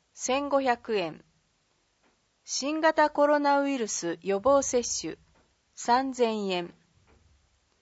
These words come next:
指定の医療機関一覧。掲載可能と回答があった機関のみ掲載しています。その他は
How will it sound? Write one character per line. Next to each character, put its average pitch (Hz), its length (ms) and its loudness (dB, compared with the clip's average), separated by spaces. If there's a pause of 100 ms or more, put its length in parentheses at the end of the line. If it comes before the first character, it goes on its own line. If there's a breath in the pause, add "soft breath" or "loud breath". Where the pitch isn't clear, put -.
(500)
指 - 180 -8
定 311 220 2
の 302 160 2
医 262 80 -2
療 294 240 0
機 - 160 -14
関 202 360 0
一 196 280 -10
覧。 175 300 -2 (1200)
掲 311 220 -2
載 311 280 2
可 285 180 0
能 285 220 2
と 240 320 2
回 269 240 -2
答 302 240 2
が 277 200 4
あ - 20 4
っ 277 80 -2 (100)
た 196 120 -2
機 - 160 -16
関 240 260 2
の 220 100 -2
み 180 300 -6
掲 262 200 0
載 247 280 2
し - 140 -10
て 214 120 0
い 196 120 -6
ま 185 160 -4
す。 - 200 -18 (1040)
そ 247 220 -4
の 285 140 0
他 220 320 2
は 175 240 0